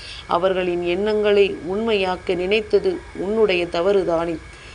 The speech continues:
நல்லவன் போல நடிப்பவனை இந்த ஊரும் இந்த உலகமும் விரும்பத்தான் செய்யும். ஆனால் நல்லவனாகவே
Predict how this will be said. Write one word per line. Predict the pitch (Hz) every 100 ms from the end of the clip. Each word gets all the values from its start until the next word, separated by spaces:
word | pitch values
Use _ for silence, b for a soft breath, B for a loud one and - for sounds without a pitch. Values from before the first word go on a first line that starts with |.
| B B B B - - - - - - - - - - - - - - -
நல்லவன் | 175 180 185 180 175
போல | 170 180 208 185
நடிப்பவனை | 180 175 214 - 196 180 180 160 - - -
இந்த | 185 180 180 175
ஊரும் | 202 214 - - -
இந்த | 175 180 175
உலகமும் | 170 196 208 190 180 165
விரும்பத்தான் | - 180 208 202 156 165 160
செய்யும். | - 170 180 - - B B B -
ஆனால் | 156 160 165 160 151 B B -
நல்லவனாகவே | - 165 180 175 170 170 185 190 180